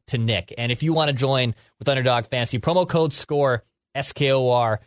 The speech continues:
Uh, they'll match your first deposit up to one hundred bucks. We love seeing these winning slips, so send me an email. Tweet me your winning slips at Underdog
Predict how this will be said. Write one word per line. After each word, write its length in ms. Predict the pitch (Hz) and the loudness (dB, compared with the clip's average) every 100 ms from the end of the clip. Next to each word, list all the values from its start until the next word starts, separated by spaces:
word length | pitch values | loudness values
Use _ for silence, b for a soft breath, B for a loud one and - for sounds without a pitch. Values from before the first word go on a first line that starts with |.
| b - | b -4
Uh, 120 | 117 | -2
they'll 120 | 110 120 | 0 2
match 200 | 131 127 | 0 0
your 60 | |
first 240 | - 131 - | -2 -2 -2
deposit 400 | 113 123 120 117 | -2 0 0 0
up 40 | |
to 60 | 113 | -2
one 120 | 110 | -2
hundred 140 | 107 | 0
bucks. 200 | 101 139 | 0 0
We 80 | 123 | 0
love 240 | 110 143 135 | 2 2 0
seeing 320 | - 139 135 | 0 0 2
these 220 | 127 113 | 0 0
winning 220 | 120 120 | 0 -2
slips, 260 | - 143 - | 0 -2 -2
so 40 | |
send 240 | 117 135 139 | -2 0 2
me 120 | 135 | 0
an 60 | 127 | 0
email. 340 | 139 143 143 | 0 2 0
Tweet 300 | 143 147 151 | 0 -2 -2
me 100 | 151 | -2
your 160 | 139 135 | 0 0
winning 240 | 135 139 | 0 0
slips 320 | 135 143 139 | -2 -2 0
at 60 | 117 | 0
Underdog 440 | 127 127 120 113 | 0 2 2 0